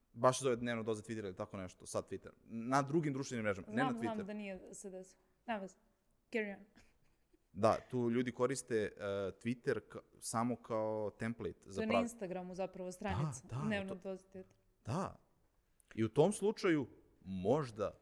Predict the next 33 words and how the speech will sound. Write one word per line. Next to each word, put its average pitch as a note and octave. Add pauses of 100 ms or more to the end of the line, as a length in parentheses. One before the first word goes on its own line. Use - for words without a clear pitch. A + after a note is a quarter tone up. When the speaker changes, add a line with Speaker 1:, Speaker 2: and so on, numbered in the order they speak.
(100)
Speaker 1:
jeste F#2+
mi. F2
Odnosno B2 (220)
da G2+
je G2
ceo B2+
Twitter A2+ (100)
meme A2
template C3
koji G#2 (380)
ljudi A2 (380)
pogrešno G2+
koriste - (240)
ako F#2+
ne G#3
Speaker 2:
Ali G#3
Speaker 1:
prave G3+
Speaker 2:
meni A3+
Speaker 1:
mimove. C#4
Speaker 2:
to D#4
nije, D4
zato G3
što B3
oni B3+
samo C4+ (140)
prenoš-, B3 (100)
prenose B3
fake B3
fore A3+
sa A3 (180)
Twittera A#3+
na A3
Instagram. F#3